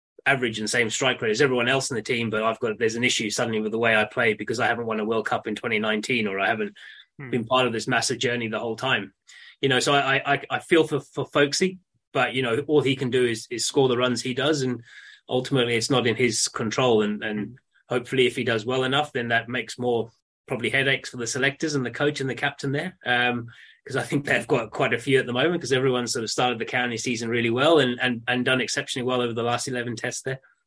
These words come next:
Speaker 2: Yeah, but from your point of view, has time and, and experience helped with that over the years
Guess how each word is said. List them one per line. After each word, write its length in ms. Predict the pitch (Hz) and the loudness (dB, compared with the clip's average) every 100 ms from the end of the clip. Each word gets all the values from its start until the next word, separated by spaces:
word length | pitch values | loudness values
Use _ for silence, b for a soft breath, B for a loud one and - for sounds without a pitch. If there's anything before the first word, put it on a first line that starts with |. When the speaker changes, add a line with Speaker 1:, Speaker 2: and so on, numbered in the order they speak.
| _ - | _ -6
Speaker 2:
Yeah, 200 | 143 123 - | -2 -2 -4
but 140 | - - - | -10 -10 -2
from 240 | 220 220 | 0 4
your 160 | 214 208 | 4 4
point 220 | 175 131 | 0 -2
of 80 | 131 | 0
view, 160 | 123 | 0
has 380 | 135 151 - - - | 2 0 -2 -12 -4
time 360 | 180 165 143 123 | 0 2 0 -4
and, 140 | 123 - | -6 -8
and 120 | 139 | -10
experience 720 | - - 156 147 127 113 - - | -8 -2 2 4 2 -2 -8 -2
helped 320 | 131 - - | -2 -2 -10
with 120 | 120 | -2
that 180 | 127 123 | 0 2
over 260 | 139 127 | 0 -2
the 100 | 123 | -4
years 580 | 131 135 120 104 - - | 0 2 2 -2 -10 -16